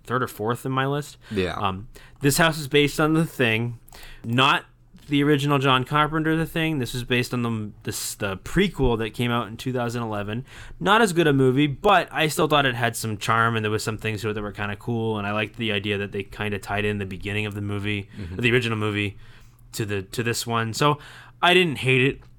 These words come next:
Speaker 1: I thought it was a little lackluster, and I think they, just really quick, I think the movie spent too much time worrying about, like,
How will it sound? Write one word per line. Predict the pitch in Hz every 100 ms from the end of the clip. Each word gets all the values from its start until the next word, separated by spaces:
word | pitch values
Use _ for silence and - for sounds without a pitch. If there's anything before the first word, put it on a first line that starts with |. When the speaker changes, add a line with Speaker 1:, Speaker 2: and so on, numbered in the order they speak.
| -
Speaker 1:
I | 123
thought | 127 135
it |
was | 120 117
a |
little | 113 123 123 113 - - -
lackluster, | 123 123 117 - 120 - 127 120 - - -
and | - 117
I |
think | 110 120
they, | 117 110 110 104 -
just | 123 113 - -
really | 123
quick, | 107 107
I | 110
think | 113
the |
movie | 104 107 101 - - - - - -
spent | - - 104 101
too |
much | 107 101
time | 107 101
worrying | 101 101
about, | 95 95
like, | 95 92 - - 113